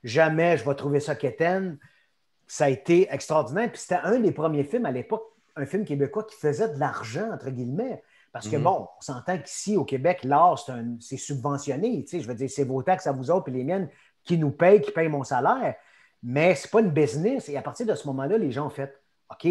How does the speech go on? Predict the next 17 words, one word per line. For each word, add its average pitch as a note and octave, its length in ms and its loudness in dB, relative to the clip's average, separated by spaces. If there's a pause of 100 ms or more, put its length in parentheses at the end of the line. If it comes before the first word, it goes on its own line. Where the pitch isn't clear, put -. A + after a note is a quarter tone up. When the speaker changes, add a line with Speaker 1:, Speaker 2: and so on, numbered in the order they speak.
(100)
Speaker 1:
ça - 140 -14
se - 140 -18
peut B3+ 140 -6
qu'un C3 180 -4
film C#3 320 -4
québécois A#2 420 -8
fasse A2 320 -12
de A2 60 -10
l'argent, A#2+ 440 -10 (280)
puis - 100 -20
ça C3 120 -6
se - 140 -18
peut A#3+ 200 0
que - 60 -8
ça D3 100 0
devienne C#3 320 0
rentable. » B2 680 -6